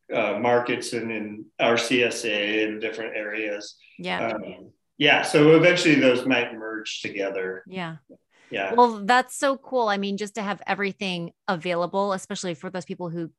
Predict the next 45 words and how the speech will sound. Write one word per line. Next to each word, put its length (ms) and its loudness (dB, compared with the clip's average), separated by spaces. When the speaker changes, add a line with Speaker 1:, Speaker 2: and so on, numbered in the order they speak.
Speaker 2:
get 160 -6
to 60 -8
come 260 -4
and 100 -4
enjoy 280 -4
the 100 -10
C 180 -6
S 180 -4
A 160 2
and 140 -6
pick 180 -8
it 80 -4
up 260 0
and 100 -6
have 300 0
this 180 -6
mini 320 4
marketplace. 720 -2
I 80 -4
mean, 240 0
we 300 4
ourselves 480 2
are 60 -2
gonna 180 -2
have 240 -2
a 60 -6
mini 200 -6
marketplace 560 -6
on 160 -4
our 160 2
thing. 320 -2
And 80 -2
I 60 -2
know 180 -2
that 220 -4
you 100 -4
guys 200 -2
are 40 -6
gonna 140 -2
have 160 -6
a 40 -2
lot 180 0
of 80 -8
things 200 -6
available. 640 0